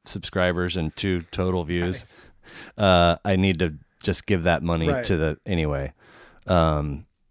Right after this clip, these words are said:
Speaker 1: so, but, uh, that carried me until, uh, junior, senior year of high school.
Speaker 2: Okay.
Speaker 1: And that's when I was introduced to Fish. And that's, you know, not until col-, not freshman year of college, you know, The Dead,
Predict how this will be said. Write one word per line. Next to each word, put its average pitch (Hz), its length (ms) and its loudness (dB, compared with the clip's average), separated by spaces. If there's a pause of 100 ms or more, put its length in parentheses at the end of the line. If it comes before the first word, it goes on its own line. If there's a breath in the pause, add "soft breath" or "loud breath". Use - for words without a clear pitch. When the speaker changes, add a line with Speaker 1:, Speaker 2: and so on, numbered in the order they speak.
(160)
Speaker 1:
so, 98 280 6
but, 90 380 4 (160)
uh, 95 160 -4 (260)
that 92 400 0
carried 104 400 0
me 78 460 -4
until, 80 960 -2
uh, 71 340 -8 (340)
junior, 92 720 2
senior 92 320 0
year 90 160 4
of 82 80 0
high 82 160 2
school. 101 480 2 (120)
Speaker 2:
Okay. - 140 -18 (300 loud breath)
Speaker 1:
And 85 300 0
that's - 280 0
when 87 200 2
I 80 320 2
was 80 240 -4
introduced 78 480 -2
to - 40 -8
Fish. - 600 -2 (640 soft breath)
And 85 180 0
that's, 85 380 2
you 95 80 0
know, 85 120 0
not 98 260 4
until 98 380 2
col-, 90 340 4
not 95 240 0
freshman 101 380 0
year 90 120 2
of 82 80 -6
college, 80 680 2
you 95 100 -2
know, 78 120 0
The 76 120 -2
Dead, 78 500 0